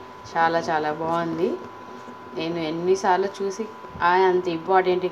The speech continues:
కాదనుకునేదాన్ని, కానీ ఇలాంటి రోటిలో దంచుకోవడం అనేది చాలా మంచిది. ఇది మా అన్నయ్య కొనిచ్చారు. ఈ చాలా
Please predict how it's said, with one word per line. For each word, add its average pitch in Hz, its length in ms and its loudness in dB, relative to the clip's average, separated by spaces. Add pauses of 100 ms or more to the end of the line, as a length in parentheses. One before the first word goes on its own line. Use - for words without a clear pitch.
(120)
కాదనుకునేదాన్ని, 165 840 4
కానీ 185 180 2 (560)
ఇలాంటి 185 340 4 (100)
రోటిలో 185 420 4
దంచుకోవడం 175 560 0
అనేది 180 300 2
చాలా 170 240 4 (100)
మంచిది. 165 480 0 (800)
ఇది 190 180 0 (720)
మా 165 100 -2 (460)
అన్నయ్య 170 360 -4
కొనిచ్చారు. 165 560 -6 (800)
ఈ - 20 -4 (680)
చాలా 156 340 2